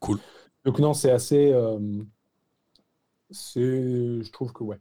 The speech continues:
Speaker 2: Ils, ils ont, entre guillemets, cette, euh... ce cliché de dire que, euh, la femme, euh, finlandaise est très indépendante et que, euh,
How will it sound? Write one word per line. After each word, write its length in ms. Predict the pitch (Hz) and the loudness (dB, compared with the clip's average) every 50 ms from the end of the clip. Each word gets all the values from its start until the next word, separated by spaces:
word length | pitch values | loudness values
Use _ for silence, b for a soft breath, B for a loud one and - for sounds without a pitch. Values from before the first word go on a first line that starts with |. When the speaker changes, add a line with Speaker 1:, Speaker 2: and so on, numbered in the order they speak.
| b b b b b | b b b b b
Speaker 2:
Ils, 600 | - 143 147 147 151 143 143 147 143 143 143 143 143 | -2 0 0 0 -2 -4 -4 -4 -2 -2 -2 -2 -2
ils 100 | 139 147 | 0 0
ont, 220 | 156 156 151 143 | 0 0 0 0
entre 180 | 131 - - 123 | -2 -4 -4 -4
guillemets, 220 | 120 120 127 127 | -4 -4 -4 -4
cette, 300 | 120 - 123 110 101 - | -6 -6 -10 -10 -6 -6
euh... 840 | 113 107 107 107 104 104 104 104 107 107 107 107 107 107 107 113 117 110 | -4 -2 -2 -2 -2 -2 -2 -4 -4 -6 -6 -8 -8 -8 -10 -10 -12 -12
ce 140 | - - 113 | -10 -10 -10
cliché 580 | 107 - 120 110 - - 131 131 131 131 123 117 | -10 -8 -8 -8 -2 0 0 2 2 2 0 0
de 80 | 104 101 | -4 -6
dire 280 | 104 110 123 120 117 - | -6 -4 -4 -4 -4 -6
que, 140 | _ - | _ -6
euh, 360 | 120 113 107 104 101 101 104 104 | -4 -4 -4 -4 -4 -4 -6 -6
la 140 | 101 101 | -6 -6
femme, 320 | 98 101 - 107 104 107 107 | -6 -4 -2 -2 -2 -2 -2
euh, 160 | 101 101 98 | -4 -4 -4
finlandaise 460 | 101 - 104 101 104 107 110 107 98 | -6 -6 -6 -4 -2 -2 -2 -2 -2
est 60 | 98 | -4
très 260 | 98 - - 110 107 117 | -6 -6 -4 -4 -4 -4
indépendante 640 | 110 107 107 101 - 107 107 113 120 127 120 123 | -4 -4 -6 -6 -4 -4 -4 -2 -2 -4 -4 -4
et 120 | 107 98 98 | -4 -6 -6
que, 140 | 98 - 107 | -6 -6 -6
euh, 320 | 104 101 101 98 95 98 | -4 -4 -6 -6 -8 -8